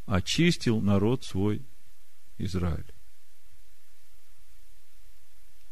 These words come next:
То есть Бог смотрит вот на всю эту землю. И кровь невинно убитых вопиет к нему. И приходит время, когда начинаются суды Божьи.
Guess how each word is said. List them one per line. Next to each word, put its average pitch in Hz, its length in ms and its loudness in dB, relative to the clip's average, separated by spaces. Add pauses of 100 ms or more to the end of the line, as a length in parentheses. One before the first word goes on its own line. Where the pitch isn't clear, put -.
(720)
То 123 100 8
есть 110 140 8
Бог 135 180 10
смотрит 180 440 10
вот 110 160 6
на 117 100 10
всю 120 240 6
эту 104 180 4
землю. 98 380 6 (2000)
И 123 80 6
кровь 156 320 10
невинно 139 420 8
убитых 131 500 6
вопиет 120 420 6
к - 80 -4
нему. 101 320 4 (1700)
И 120 80 6
приходит 139 420 10
время, 143 360 10
когда 104 320 6
начинаются 113 560 6
суды 101 280 0
Божьи. 85 320 0